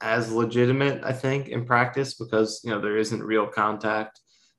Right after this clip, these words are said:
for the most part. So I think it's kind of harder for them to stand out, um, from a, from a fan perspective in terms of a flashy play perspective, because it's,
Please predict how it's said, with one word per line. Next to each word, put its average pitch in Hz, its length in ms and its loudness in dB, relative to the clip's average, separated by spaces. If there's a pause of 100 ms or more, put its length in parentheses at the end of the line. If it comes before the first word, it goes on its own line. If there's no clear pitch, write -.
for 110 80 -2
the 110 80 0
most 107 340 0
part. 107 520 0
So 95 460 0
I 87 100 -2
think 113 240 -4
it's - 400 -8
kind 113 180 -2
of 101 100 -2
harder 120 380 4
for 127 140 -2
them 123 240 2
to - 80 -12
stand 113 420 0
out, 110 440 0 (360)
um, 104 500 0 (300)
from 117 240 0
a, 110 200 -2
from 165 200 4
a 143 60 6
fan 127 320 4
perspective 120 640 2
in 113 100 -4
terms 110 280 -2
of 104 80 -6
a 107 100 -2
flashy 101 540 -4
play 104 180 0
perspective, 98 680 -6
because 101 360 -6
it's, - 300 -10